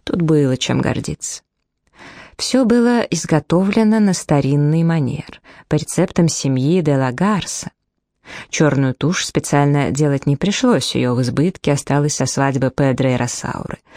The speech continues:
Правда, она высохла, но в неё подлили немного воды, и тушь стала краше прежней. Делали её, смешав восемь унций гумиарабика, пять с половиной унций чернильных орехов, четыре унции сульфата железа,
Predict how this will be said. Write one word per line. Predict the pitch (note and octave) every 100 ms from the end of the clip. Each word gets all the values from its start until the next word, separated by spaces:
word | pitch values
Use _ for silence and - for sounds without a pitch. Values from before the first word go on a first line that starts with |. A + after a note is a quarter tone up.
| - - -
Правда, | A3 G#3 G#3
она | A3 B3+
высохла, | D#4+ - C#3 D3+ C#3
но | C#3+ D3
в | D3
неё | D3+ A3
подлили | - C3+ C#3+ C3+
немного | C3+ C3 B2+ B2+ B2+
воды, | B2 B2 D3 A3+ - - -
и | C3+
тушь | - - C4+ -
стала | - - A3 G3+
краше | F#3+ C3+ C3 - B2+
прежней. | - A2 E2 - - - _ _ _ - - - -
Делали | A#3 D4+ C4+
её, | A#3+ A3+ G#3+
смешав | - G#3 - G#3
восемь | G#3+ A3 - G#3+ F#3 - _
унций | G3+ F#3 - F3+ F3 -
гумиарабика, | F3 F3+ F3+ G3 B3+ C4+ C3 - C3+ B2 - -
пять | - G#3
с | -
половиной | - F3 F3 E3+
унций | - D#3+ - D3+
чернильных | - D#3+ D3+ D3 C3+ C3+
орехов, | C#3+ B2 - - G3+ - - - -
четыре | - C4 A#3 A3
унции | - F#3 - F3+
сульфата | D#3+ D#3+ D3 - D3+ - C#3+
железа, | C3 C3 B2 - C3+ D#3+